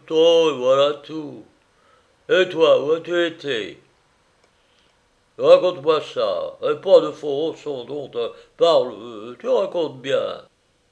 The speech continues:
Ivan Afassievitch, miséricorde!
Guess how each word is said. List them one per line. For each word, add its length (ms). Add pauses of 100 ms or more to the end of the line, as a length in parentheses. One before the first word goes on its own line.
(380)
Ivan 500
Afassievitch, 1200
miséricorde! 1300